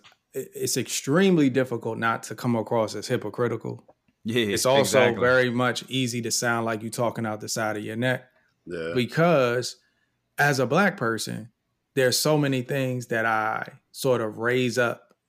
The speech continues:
Speaker 1: and get offended about and want to see action against people when they perpetuate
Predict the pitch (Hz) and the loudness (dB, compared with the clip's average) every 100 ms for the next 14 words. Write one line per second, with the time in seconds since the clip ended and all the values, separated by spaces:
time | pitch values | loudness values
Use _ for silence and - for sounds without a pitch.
0 | _ 120 113 113 104 131 135 120 110 104 | _ -6 -2 0 -2 -2 0 0 -2 -2
1 | 101 107 - _ _ _ 123 110 113 127 | -4 -4 -8 _ _ _ -6 -4 -2 -2
2 | - 117 - 120 113 117 110 - 107 104 | -2 -4 -4 -4 -2 0 0 -2 -6 -4
3 | 113 110 - 117 104 107 107 - 113 107 | -4 -6 -8 -10 -10 -10 -14 -12 -6 -4
4 | 107 - 117 117 - 139 135 139 123 117 | -4 -6 -6 -6 -2 0 0 0 -2 -2
5 | 117 | -4